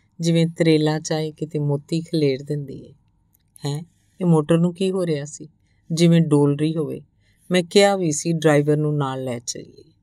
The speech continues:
ਅਜੇ ਬੋਲ ਉਹਦੇ ਪਤੀ ਦੇ ਮੂੰਹ 'ਚ ਹੀ ਸੀ ਕਿ ਸੜਕ ਦੇ ਵਿਚਕਾਰ ਮੋਟਰ ਰੁਕ ਗਈ। ਇੱਕ ਪਹੀਆ ਬਿਲਕੁਲ ਬੈਠ ਗਿਆ ਸੀ। ਅਜੇ ਉਹ ਸ਼ਹਿਰ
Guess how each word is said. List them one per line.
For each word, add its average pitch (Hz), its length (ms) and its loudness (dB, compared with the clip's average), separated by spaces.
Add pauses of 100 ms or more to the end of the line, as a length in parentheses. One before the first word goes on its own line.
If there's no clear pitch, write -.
(600)
ਅਜੇ 185 140 6
ਬੋਲ 170 320 6
ਉਹਦੇ 175 160 4
ਪਤੀ 165 300 -2
ਦੇ 156 120 0
ਮੂੰਹ 156 280 -2
'ਚ 165 100 -10
ਹੀ 175 80 -2
ਸੀ 175 240 -6
ਕਿ 170 140 -4
ਸੜਕ 160 380 -2
ਦੇ 160 120 0
ਵਿਚਕਾਰ 151 480 -2
ਮੋਟਰ 151 360 -4
ਰੁਕ 135 220 -6
ਗਈ। - 140 -14 (880)
ਇੱਕ - 200 -6
ਪਹੀਆ 196 320 6
ਬਿਲਕੁਲ 175 380 0
ਬੈਠ 156 420 2
ਗਿਆ - 220 -10
ਸੀ। - 240 -18 (1300)
ਅਜੇ 202 220 4
ਉਹ 214 160 6
ਸ਼ਹਿਰ 180 400 6